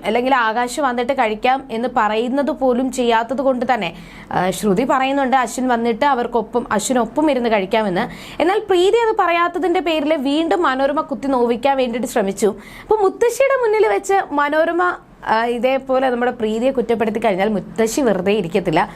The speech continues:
മുത്തശ്ശി നല്ല മറുപടിയൊക്കെ തന്നെ കൊടുത്തു. എന്നാലും എല്ലാവരും ഭക്ഷണം കഴിച്ചു. ശ്രുതി അശ്വിന് വേണ്ടിയിട്ട് വെയിറ്റിംഗ് ആണ്. മുത്തശ്ശി ഈ കാര്യം അശ്വിനെ വിളിച്ച് പറഞ്ഞു.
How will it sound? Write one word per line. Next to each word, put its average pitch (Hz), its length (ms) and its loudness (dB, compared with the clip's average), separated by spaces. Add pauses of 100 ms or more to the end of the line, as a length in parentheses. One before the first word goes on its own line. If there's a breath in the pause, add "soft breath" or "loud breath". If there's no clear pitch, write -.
(220 loud breath)
മുത്തശ്ശി 190 280 0
നല്ല 180 160 2
മറുപടിയൊക്കെ 185 600 0
തന്നെ 208 120 0
കൊടുത്തു. 214 420 0 (280 loud breath)
എന്നാലും 320 340 2
എല്ലാവരും 269 320 2
ഭക്ഷണം 247 360 -2
കഴിച്ചു. 240 380 0 (100)
ശ്രുതി - 480 0
അശ്വിന് 220 300 -2
വേണ്ടിയിട്ട് 214 340 2
വെയിറ്റിംഗ് 185 440 0
ആണ്. - 440 -8 (380 loud breath)
മുത്തശ്ശി 392 420 4
ഈ 392 40 0
കാര്യം 370 260 2
അശ്വിനെ 339 260 0
വിളിച്ച് 311 320 -2
പറഞ്ഞു. 254 360 0